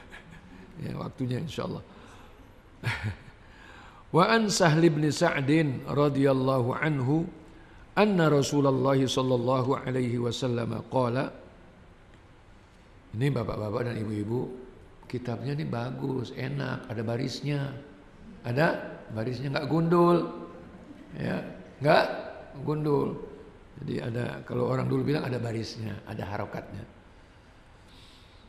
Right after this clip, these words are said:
Ah. Qala ribatu yaumin fi sabilillahi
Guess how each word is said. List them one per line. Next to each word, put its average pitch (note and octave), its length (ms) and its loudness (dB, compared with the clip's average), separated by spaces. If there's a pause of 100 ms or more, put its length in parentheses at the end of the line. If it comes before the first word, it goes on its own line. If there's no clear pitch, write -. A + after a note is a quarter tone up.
(1040)
Ah. D#2+ 240 -10 (1040)
Qala E3 640 6 (440)
ribatu D3+ 680 4
yaumin C#3+ 560 4 (3500)
fi G3 280 4
sabilillahi B2+ 1120 2